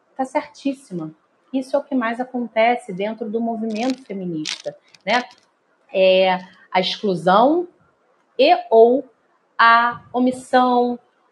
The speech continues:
a, o deixar de lado pautas que são importantes para mulheres negras, mulheres indígenas, mulheres trans, né?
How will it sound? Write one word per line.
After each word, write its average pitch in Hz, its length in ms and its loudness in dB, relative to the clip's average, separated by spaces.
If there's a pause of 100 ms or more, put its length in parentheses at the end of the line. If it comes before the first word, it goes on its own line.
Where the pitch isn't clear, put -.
(260)
a, 208 720 2
o 220 60 -8
deixar 247 420 0
de 233 120 -2
lado 208 640 2 (540)
pautas 269 840 4
que 269 100 -6
são 262 200 -6
importantes 233 1160 -4 (140)
para 165 380 2 (160)
mulheres 208 420 -2
negras, 185 600 -6 (200)
mulheres 233 320 0
indígenas, 196 960 -10 (280)
mulheres 185 440 -2
trans, 180 640 -6 (440)
né? 226 260 -2